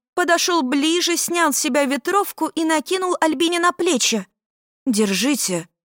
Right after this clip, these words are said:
Ого! Успех! Она скорее запахнула ветровку, дурея от терпкого мужского запаха, что пропитал ткань.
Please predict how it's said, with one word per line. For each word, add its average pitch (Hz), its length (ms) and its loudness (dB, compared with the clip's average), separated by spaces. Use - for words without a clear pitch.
Ого! 240 760 4
Успех! 294 840 2
Она 285 300 2
скорее 277 540 2
запахнула 247 640 2
ветровку, 233 720 0
дурея 302 640 2
от 247 100 -4
терпкого 311 640 0
мужского 262 580 2
запаха, 262 600 2
что - 200 -2
пропитал 262 560 2
ткань. 214 500 0